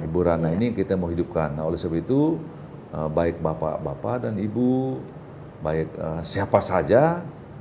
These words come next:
Speaker 1: tidak terkecuali, mari kita hidupkan dunia rekreasi, ya, olahraga rekreasi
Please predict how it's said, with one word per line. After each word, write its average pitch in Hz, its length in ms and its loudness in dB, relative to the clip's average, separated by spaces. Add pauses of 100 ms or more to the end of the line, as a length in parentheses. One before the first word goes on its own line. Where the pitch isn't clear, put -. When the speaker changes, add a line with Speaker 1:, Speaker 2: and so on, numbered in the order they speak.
(200)
Speaker 1:
tidak 78 240 0
terkecuali, 82 720 2 (320)
mari 76 280 -2
kita 82 280 -4
hidupkan 82 560 -2 (340)
dunia 80 380 -2
rekreasi, 76 560 -4 (360)
ya, 80 220 -8
olahraga 78 480 0
rekreasi 78 460 -2